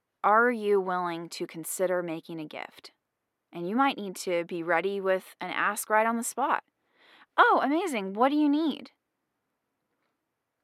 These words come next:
"Well, would you consider being a monthly donor and giving a hundred dollars a month?" Just ask for something. Pull it out of your back pocket.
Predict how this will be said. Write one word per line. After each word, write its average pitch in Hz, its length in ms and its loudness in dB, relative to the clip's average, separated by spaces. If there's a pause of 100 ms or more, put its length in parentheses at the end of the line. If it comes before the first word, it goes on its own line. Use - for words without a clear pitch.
(280)
"Well, 196 320 0
would 208 220 -2
you 220 680 -4
consider 214 720 0
being 226 320 -2
a 233 40 2
monthly 233 400 0
donor 254 380 2
and 175 140 -4
giving 233 420 0
a 226 80 -4
hundred 233 240 -2
dollars 247 360 4
a 262 40 -2
month?" 269 420 -4 (2000)
Just 277 360 -6 (360)
ask 226 380 -6
for 202 140 -8
something. 165 540 -8
Pull 247 220 -2
it 277 80 0
out 330 200 4
of 339 60 -4
your 339 80 -2
back 339 260 2
pocket. - 400 2